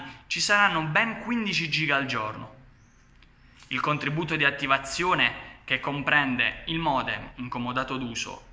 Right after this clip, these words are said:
e l'installazione da parte del tecnico, è di cinque euro al mese.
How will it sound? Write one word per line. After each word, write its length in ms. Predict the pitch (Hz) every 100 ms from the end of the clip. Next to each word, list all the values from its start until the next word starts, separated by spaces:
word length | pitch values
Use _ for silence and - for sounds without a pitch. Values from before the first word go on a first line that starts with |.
| -
e 100 | 139
l'installazione 720 | 131 127 127 123 120 - 170
da 100 | 135
parte 320 | 123 127 - 113
del 160 | 127
tecnico, 840 | 131 185 160 160 147 139 - - -
è 120 | 175
di 160 | 175 165
cinque 440 | - 196 196 170
euro 180 | 170 160
al 140 | 165
mese. 460 | 135 117 - 101